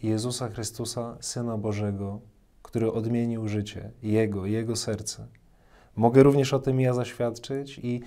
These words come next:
to jest jakaś propozycja dla ciebie, bracie, siostro. E, czego możesz oczekiwać dalej w tym Adwencie?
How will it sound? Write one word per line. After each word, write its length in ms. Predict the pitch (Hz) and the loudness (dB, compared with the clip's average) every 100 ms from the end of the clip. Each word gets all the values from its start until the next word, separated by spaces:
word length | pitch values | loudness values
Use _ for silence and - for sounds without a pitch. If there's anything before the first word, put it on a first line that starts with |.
| - - | -12 2
to 80 | 151 | 6
jest 220 | 151 151 | 6 4
jakaś 240 | 139 135 | 0 0
propozycja 600 | - 135 131 135 135 139 | 0 0 2 0 0 0
dla 120 | 127 | 0
ciebie, 260 | 123 139 131 | 0 0 0
bracie, 300 | 127 120 123 | 0 0 0
siostro. 440 | 120 107 - 107 104 - - - | 2 2 2 -2 -2 -8 -20 -6
E, 140 | 110 110 | -2 2
czego 280 | 151 147 | 2 2
możesz 320 | 143 139 135 135 | 2 0 -2 -4
oczekiwać 580 | 131 123 127 120 113 | -4 -4 -2 -2 -2
dalej 300 | 113 123 120 | 0 0 0
w 80 | 110 | -4
tym 180 | - 110 | -6 -4
Adwencie? 540 | 101 98 95 - 101 | -4 -4 -4 -6 -14